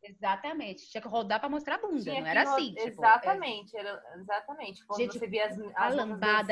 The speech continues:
Speaker 2: dançando.
Speaker 1: Brasil, a lambada no Brasil nos anos oitenta, vocês não têm noção.
Speaker 2: É.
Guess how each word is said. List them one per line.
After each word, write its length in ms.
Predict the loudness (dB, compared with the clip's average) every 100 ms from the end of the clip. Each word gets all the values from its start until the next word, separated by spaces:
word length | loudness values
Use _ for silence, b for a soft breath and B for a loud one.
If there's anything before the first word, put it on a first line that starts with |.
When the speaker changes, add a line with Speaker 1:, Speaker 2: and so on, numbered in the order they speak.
| 0
Speaker 2:
dançando. 140 | 2
Speaker 1:
Brasil, 840 | 0 0 -2 -6 -6 -6 -8 -12 -12
a 80 | -8
lambada 360 | -6 -6 -6
no 100 | -6
Brasil 280 | -8 -10 -10
nos 100 | -12
anos 220 | -12 -12
oitenta, 640 | -14 -16 -14 -12 -12 -14 -20
vocês 160 | -20 -16
não 80 |
têm 120 | -16 -16
noção. 640 | -18 -20 _ -14 -14 -14 -18 _ -14
Speaker 2:
É. 280 | -10 -8